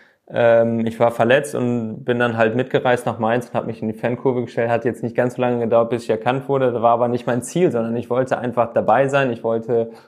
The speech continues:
Ähm, ich wollte das Erlebnis auch mitnehmen und das ist ja auch ein Zusammengehörigkeitsgefühl, was man da erlebt, eine Gemeinschaft,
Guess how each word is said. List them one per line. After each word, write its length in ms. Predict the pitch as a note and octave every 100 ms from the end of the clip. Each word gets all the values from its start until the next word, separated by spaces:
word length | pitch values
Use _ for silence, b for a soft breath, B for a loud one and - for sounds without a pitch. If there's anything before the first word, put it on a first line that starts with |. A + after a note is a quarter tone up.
| B B B B B _
Ähm, 880 | - A#2 A2+ A2+ A2+ A2+ A2+ A2+ - _ _ _ _ _ _ - -
ich 160 | A2 G#2
wollte 280 | B2 A#2+ A#2+
das 180 | A#2
Erlebnis 420 | B2 A2+ C3+ C#3+ C#3+
auch 140 | C3
mitnehmen 460 | C3+ C3 C3 C3+ C3
und 180 | A#2 A#2
das 200 | A#2+ -
ist 180 | -
ja 140 | C3 -
auch 300 | A#2+ A#2+ -
ein 120 | A2+
Zusammengehörigkeitsgefühl, 1500 | - A2+ B2+ C3 B2 B2 B2+ B2+ - A#2+ A#2+ B2 - C3 C3
was 200 | B2 B2
man 160 | A#2+
da 60 | A#2
erlebt, 440 | A2+ A#2+ C3 B2+
eine 180 | A#2+ A#2
Gemeinschaft, 720 | A2+ A2 A#2+ C3+ C#3+ C3+ C3